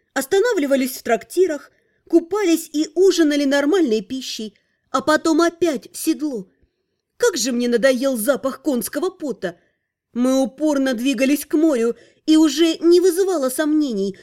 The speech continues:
что придётся плыть, и надо нанимать корабль. Решили сделать так:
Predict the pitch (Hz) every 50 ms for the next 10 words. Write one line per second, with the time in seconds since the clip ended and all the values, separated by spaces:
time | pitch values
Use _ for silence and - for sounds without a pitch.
0 | - - - - 311 285 - - 220 214 247 330 320 330 - - 339 349 - 320
1 | 311 302 247 190 - - _ _ _ _ _ _ - 285 277 269 269 269 220 254
2 | 262 262 277 277 277 285 277 285 277 - - 311 311 302 277 233 180 175 165 -
3 | _ _ _ _ _ _ _ _ _ _ _ _ _ - 285 294 311 294 - 349
4 | 330 302 311 269 247 277 320 311 359 359 359 - 220 180 160 _ _